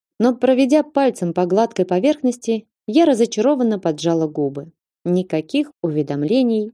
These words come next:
не оказалось. Захотелось залезть обратно под одеяло и не высовываться. Пришлось приложить всю свою волю, чтобы не скатиться в уныние. В конечном счете, еще рано.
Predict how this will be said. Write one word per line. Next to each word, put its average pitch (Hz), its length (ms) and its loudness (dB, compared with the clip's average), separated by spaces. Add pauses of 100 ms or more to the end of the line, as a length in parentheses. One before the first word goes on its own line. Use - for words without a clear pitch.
не 269 160 2
оказалось. 139 720 -8 (340)
Захотелось 262 560 0
залезть 247 400 0
обратно 226 480 0
под 180 160 0
одеяло 240 540 2 (140)
и 302 100 4
не 277 120 6
высовываться. 156 840 -2 (500)
Пришлось 208 420 0
приложить 190 520 2
всю - 260 -4
свою 226 440 0
волю, 190 560 2 (240)
чтобы 240 300 0
не 233 120 4
скатиться 233 580 -2
в 220 80 0
уныние. 220 680 2 (320)
В - 60 -20
конечном 165 460 -2
счете, 185 560 -2
еще 165 380 0
рано. 208 360 -2